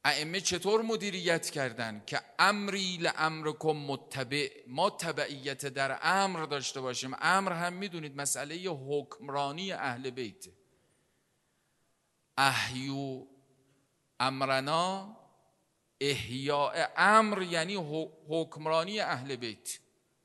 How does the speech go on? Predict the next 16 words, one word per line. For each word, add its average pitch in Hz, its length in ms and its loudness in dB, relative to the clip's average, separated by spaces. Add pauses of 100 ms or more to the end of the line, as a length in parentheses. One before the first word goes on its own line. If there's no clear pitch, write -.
(2250)
اولوالامرند 143 1400 2
اهل 107 340 -4
بیت، 101 400 -8
یعنی 131 340 -2
باید 143 480 -2
بیاد 165 220 -4
حکمرانی 135 580 -4
در 151 160 -2
مصدر 143 440 -2
خودش 156 420 -4
قرار 131 320 -2
بگیره 135 280 -8
که 131 140 -6
اهل 107 320 -6
بیت. 101 320 -10
خب 151 320 -2